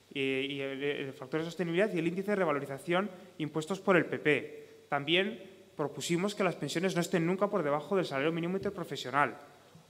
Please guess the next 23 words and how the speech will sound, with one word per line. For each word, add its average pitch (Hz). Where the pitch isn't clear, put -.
Por 160
otro 202
lado, 214
pu-, 147
propusimos 156
prohibir 175
por 165
ley 196
la 156
libre 180
disposición 156
de 156
la 131
hucha 135
de 151
las 156
pensiones, 175
principalmente 147
para 135
salva-, 123
salvaguardarla 131
del 127
saqueo 127